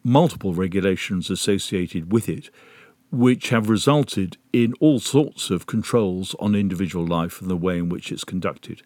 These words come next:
And some of those will be controls that never go away,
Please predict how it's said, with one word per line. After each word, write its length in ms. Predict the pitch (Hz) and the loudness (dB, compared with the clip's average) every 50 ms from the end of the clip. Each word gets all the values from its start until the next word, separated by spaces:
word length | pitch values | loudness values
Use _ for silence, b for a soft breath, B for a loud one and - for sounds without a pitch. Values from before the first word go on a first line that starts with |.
| B B B B B B B B B B - | B B B B B B B B B B -4
And 100 | 117 98 | -2 2
some 240 | - 180 190 190 170 | 4 6 6 8 6
of 80 | 127 | 4
those 480 | 90 87 78 87 98 104 101 - - - - | 4 0 -4 -4 -4 -4 -4 -4 -8 -8 -4
will 200 | - 117 117 113 | 0 2 2 2
be 120 | 104 117 117 | 2 2 0
controls 680 | - 117 107 104 - 120 110 110 107 104 104 98 - B B B B B _ | 0 0 -2 0 0 0 2 2 2 0 0 -2 -6 B B B B B _
that 260 | - 107 120 - - 160 | -2 2 2 2 4 4
never 280 | 127 127 117 107 110 | 4 4 4 4 2
go 220 | 98 101 107 101 104 | 2 2 2 2 2
away, 420 | 101 101 131 127 92 78 82 | 2 2 2 0 0 -2 -6